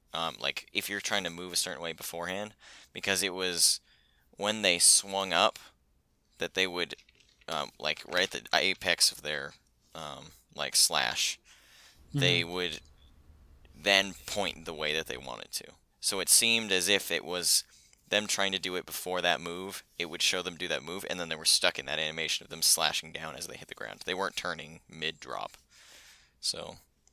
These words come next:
Speaker 2: Yeah,
Speaker 1: I,
Speaker 2: yeah.
Speaker 1: I will say this, this might actually be really helpful for me not having played, because I will say when you watch someone playing, you can get so much more information, numbers and visual-wise. <laughs> It's really funny.
Speaker 2: Yeah,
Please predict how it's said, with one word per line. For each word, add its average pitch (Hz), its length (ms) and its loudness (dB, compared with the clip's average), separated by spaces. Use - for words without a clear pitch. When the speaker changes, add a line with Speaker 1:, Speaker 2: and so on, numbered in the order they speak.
Speaker 2:
Yeah, 147 220 10
Speaker 1:
I, 107 100 8
Speaker 2:
yeah. 120 140 4
Speaker 1:
I 123 40 8
will 135 140 0
say 143 240 6
this, 113 360 4
this 107 200 -2
might 123 180 0
actually 113 340 2
be 95 40 -8
really 95 260 0
helpful 101 360 -2
for - 160 -10
me 85 240 -2
not 85 200 4
having 87 260 2
played, 90 360 2
because - 260 -8
I 76 100 2
will 87 180 -4
say 87 280 4
when 80 140 -6
you 85 140 -6
watch 80 340 2
someone 98 320 -4
playing, 107 440 -4
you 87 100 -14
can 90 100 -10
get 87 160 2
so 87 200 4
much 87 180 -6
more 80 120 -6
information, 80 680 -6
numbers 80 520 -2
and 78 120 -10
visual-wise. 85 800 -2
<laughs> - 280 -8
It's - 220 4
really 95 80 -4
funny. 85 500 -6
Speaker 2:
Yeah, 135 400 8